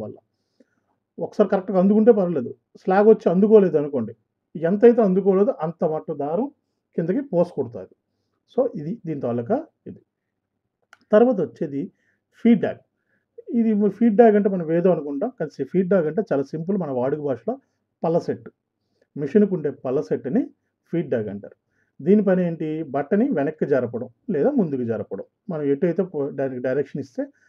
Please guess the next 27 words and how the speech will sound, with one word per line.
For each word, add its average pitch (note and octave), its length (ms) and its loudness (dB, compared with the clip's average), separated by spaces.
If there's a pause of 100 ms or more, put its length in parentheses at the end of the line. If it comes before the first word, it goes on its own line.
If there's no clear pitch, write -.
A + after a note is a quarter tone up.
(160)
ఆ C#3+ 100 -6
డైరెక్షన్ D3 420 -2
పట్టి B2 260 -4 (580)
తీసుకెళ్తది. A#2 580 -8 (460)
ఇది A3 240 6
అరిగిపోయినా D#3+ 640 4
సరే, G#2+ 260 -12 (180)
ఇది C#3+ 160 -6
కూడా F#3 220 -2
అరిగిపోతే, C#3+ 560 -2 (560)
ఆ, B2+ 240 -2
బట్ట B2+ 280 -4
ఒక C#3 200 -2
పక్కకు C3 300 -6
వెళ్తుండడం A#2+ 500 -4
కానీ A2+ 260 -6 (320)
దగ్గరికి C#3+ 420 -4
కూడుకుపోవడం B2+ 640 -4
కానీ A2+ 260 -4 (480)
ఇలా E3+ 140 0
జరుగుతుంటది. A2 640 -4 (600)
అయితే F#3+ 300 2 (560)
దీంట్లో A#3+ 320 2
ఇంకొక A#3+ 320 4
ప్రాబ్లం D3+ 340 -2
కూడా B2+ 160 -2
ఉందండి. G#2+ 340 -6